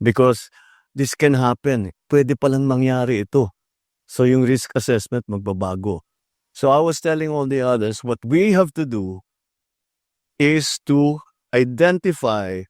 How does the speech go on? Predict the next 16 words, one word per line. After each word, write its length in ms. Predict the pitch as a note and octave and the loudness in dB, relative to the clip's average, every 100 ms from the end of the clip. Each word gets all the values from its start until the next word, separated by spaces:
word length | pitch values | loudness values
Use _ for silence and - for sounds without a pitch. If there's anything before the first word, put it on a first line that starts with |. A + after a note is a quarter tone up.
| _ | _
what 380 | A#2+ C#3+ D3+ C3 | 0 0 0 -2
those 200 | C#3+ - | -2 -2
changes 680 | - B3 B2 B2+ B2 A2+ - | -6 -2 0 0 -2 -6 -4
are 100 | A#2 | -4
going 380 | G#2+ G2+ G2 - | -2 -4 -6 -6
to 80 | A2 | -4
be. 400 | F#3+ E3+ - _ _ | 0 0 -2 _ _
Is 160 | A#2+ C#3 | -2 -2
it 140 | G#2+ | 0
damaging, 840 | A2 A#2+ C#3 C3+ E3+ A3 A3 F#3 C3 | 0 2 2 2 0 0 -2 -8 -8
or 220 | G#2+ A2 B2 | -4 2 0
is 140 | - | 0
it 100 | C3+ - | -4 0
to 180 | C3 | 0
our 100 | A#2 | 2
advantage, 840 | A2+ G#2 D#3 F#3 - G#3+ G#3+ F#3 | 0 0 0 0 2 2 2 -2